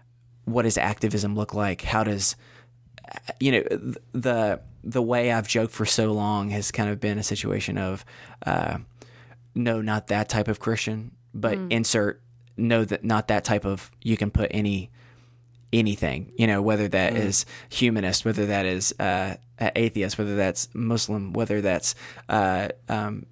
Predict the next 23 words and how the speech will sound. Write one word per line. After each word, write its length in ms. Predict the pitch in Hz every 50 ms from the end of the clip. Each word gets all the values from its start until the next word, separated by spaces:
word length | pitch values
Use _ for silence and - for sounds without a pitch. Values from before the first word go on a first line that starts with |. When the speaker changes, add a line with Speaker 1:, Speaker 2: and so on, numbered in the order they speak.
| - -
Speaker 1:
Jew, 340 | - - 113 117 120 117 107
whatever 340 | 107 110 107 120 113 120 117
that 180 | 107 98 78 107
might 200 | 107 98 98 -
be. 280 | 110 110 104 95 90
You 120 | 82 104 101
know, 100 | 98 98
there's 180 | 95 101 -
so 180 | - - 113 110
many, 340 | 107 104 101 98 92 - -
uh, 280 | 95 101 95 95 95 - - - - - -
different 280 | - 113 - 117 107
types 180 | - 90 - -
of 60 | 87
things, 320 | - 98 95 95 92 - -
but, 260 | - 98 95 - - - - - - - - - - - - -
um, 400 | 113 113 107 101 95 90 92 - - - - - - -
it, 180 | 127 127 - - -
it, 200 | 120 - - -
for 160 | - 147 143
me, 220 | 147 160 165 156
it 220 | 127 - 123 - -
did, 220 | 127 123 110 98